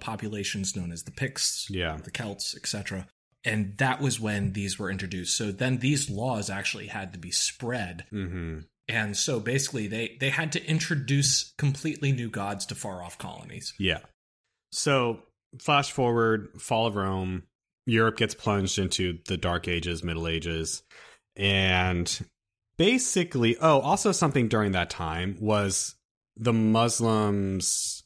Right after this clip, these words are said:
Speaker 2: were a big force in the Mediterranean. And they
Speaker 1: They
Speaker 2: act-
Speaker 1: did work.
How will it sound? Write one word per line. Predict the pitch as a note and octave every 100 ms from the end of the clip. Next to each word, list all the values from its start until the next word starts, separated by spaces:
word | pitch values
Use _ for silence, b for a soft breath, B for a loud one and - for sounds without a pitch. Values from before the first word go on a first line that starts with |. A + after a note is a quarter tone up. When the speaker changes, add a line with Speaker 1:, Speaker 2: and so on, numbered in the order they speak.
| _ -
Speaker 2:
were | A2 G2+ G2 F#2 - _ A2+
a | G2+
big | G#2+ G2 -
force | - F#2 E2 F#2+
in |
the | E2+
Mediterranean. | D#2+ D2+ - E2 D2+ D2 C#2+ - -
And | G#2 G#2+
they |
Speaker 1:
They | B2 C3+
Speaker 2:
act- | A#2
Speaker 1:
did | C3 G#2 E2+
work. | F2+ F#2 E2+ -